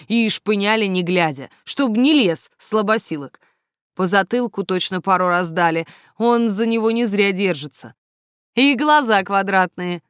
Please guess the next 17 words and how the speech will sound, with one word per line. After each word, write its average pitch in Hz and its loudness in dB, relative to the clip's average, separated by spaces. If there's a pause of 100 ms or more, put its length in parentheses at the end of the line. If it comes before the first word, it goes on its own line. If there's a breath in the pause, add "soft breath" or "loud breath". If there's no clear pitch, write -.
(160)
шалые-шалые. 214 0 (640)
"У-, 180 -2 (680)
учитель?" 147 -4 (720)
Снова 208 0
переспросил 185 -4
он 180 -4
Кекса, 214 -4 (220 soft breath)
с - -10
огромным 208 2
подозрением 196 0
косясь 202 -2
на 170 0
опешивших 175 -6
от 160 -6
его 165 -4
появления 175 -2
зрителей 190 -2